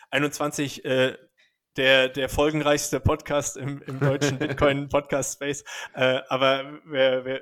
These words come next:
Speaker 1: wer nach England kommt, über den Kanal schaut, ähm, zumindest diese eine Folge ist, ist äußerst
Speaker 2: Ja.
Speaker 1: hörenswert. Und Kemal,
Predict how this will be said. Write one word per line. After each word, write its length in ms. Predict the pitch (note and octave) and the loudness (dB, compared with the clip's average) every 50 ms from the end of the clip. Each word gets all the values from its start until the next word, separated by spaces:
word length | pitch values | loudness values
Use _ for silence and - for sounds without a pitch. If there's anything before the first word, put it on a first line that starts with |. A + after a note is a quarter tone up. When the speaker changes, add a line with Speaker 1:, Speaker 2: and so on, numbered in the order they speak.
| - - | -2 4
Speaker 1:
wer 300 | C3+ C3+ C3+ C3 C3 C3 | 6 8 8 8 8 6
nach 120 | C#3 C3+ | 2 0
England 320 | C#3 D#3+ F3+ F#3+ F3 E3+ - | -2 0 2 2 2 2 0
kommt, 300 | - E3+ E3 E3 E3 - - - | 0 0 2 0 0 -4 -8 -10
über 180 | F3 D3 C#3+ C3+ | -8 -6 -4 -4
den 180 | C#3 C#3 C#3+ C#3 | -4 -4 -6 -6
Kanal 360 | - D3 C#3+ C#3 C#3+ D#3 D3 | -6 -6 -4 -2 -2 -2 -4
schaut, 380 | - - C#3 C3+ C3+ C3 - - - | -4 -4 -2 -2 -2 -4 -6 -12 -14
ähm, 420 | B2+ A#2+ A#2+ A#2 A#2 A2+ A#2 F3+ _ _ _ _ _ _ _ _ _ | -12 -12 -10 -12 -12 -14 -16 -18 _ _ _ _ _ _ _ _ _
zumindest 340 | - - D3 E3 E3+ D3+ - | -8 -4 -4 -2 -2 -4 -4
diese 160 | D3+ C3+ C#3 | -6 -6 -6
eine 140 | A2+ B2 B2 | -6 -6 -8
Folge 280 | - - A#2+ A#2+ A#2 G#2+ | -6 -6 -6 -6 -6 -8
ist, 260 | G2+ G#2+ - - - | -10 -10 -12 -14 -16
ist 220 | - - A2+ - - | -16 -18 -18 -14 -12
äußerst 360 | - A#2 - - A2+ - - | -10 -10 -10 -10 -12 -12 -12
Speaker 2:
Ja. 80 | G#2+ | -12
Speaker 1:
hörenswert. 440 | G#2 G2+ G#2+ G#2 - - G2+ G2 - | -12 -12 -14 -16 -16 -16 -16 -14 -14
Und 140 | - A2+ - | -16 -14 -8
Kemal, 460 | - E3+ F3+ E3 D#3+ D3+ D#3 D3+ - | -4 -2 0 0 2 2 0 -2 -4